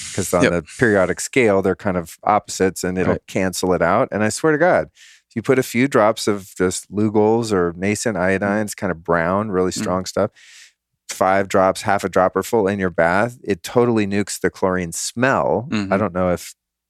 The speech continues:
Speaker 1: it's reducing the, you know, the deficit of the chemical exposure per se.
Speaker 2: Yeah, I think it, it's a good idea,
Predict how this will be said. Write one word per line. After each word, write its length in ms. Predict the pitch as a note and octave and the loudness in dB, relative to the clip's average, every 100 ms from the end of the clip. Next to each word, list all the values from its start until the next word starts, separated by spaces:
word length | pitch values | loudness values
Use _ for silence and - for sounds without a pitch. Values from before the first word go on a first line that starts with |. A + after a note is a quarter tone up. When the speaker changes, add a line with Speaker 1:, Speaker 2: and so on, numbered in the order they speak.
| _ | _
Speaker 1:
it's 260 | F#2+ - - | -2 -2 -4
reducing 560 | G2+ F#2 G2 - F#2 F2+ | -4 -2 -2 -2 -4 -2
the, 220 | E2+ D#2+ - | -4 -4 -8
you 100 | G2+ | -8
know, 220 | D#2+ D2+ | -6 -6
the 180 | D#2 D#2+ | -4 -4
deficit 520 | D#2 F#2+ - F#2 F#2+ | 0 0 0 -6 -4
of 120 | E2+ - | -6 -8
the 80 | |
chemical 460 | - G2+ F2+ - D#2+ | -10 -8 -8 -4 -4
exposure 600 | - - - A#2 C#3+ G#2 | -6 -10 -2 0 2 0
per 180 | - E2 | -4 -6
se. 340 | - E2 E2+ - _ G2+ | -4 -4 -4 -8 _ 0
Speaker 2:
Yeah, 320 | G#2 G#2 - | 2 0 0
I 140 | A#2 | -2
think 220 | A2 B2+ B2 | 0 0 0
it, 120 | - - | 0 -2
it's 220 | A#2 - | 0 0
a 60 | A2+ | 4
good 160 | B2+ | 4
idea, 440 | A2 F#2+ G#2+ G2+ | 4 4 4 4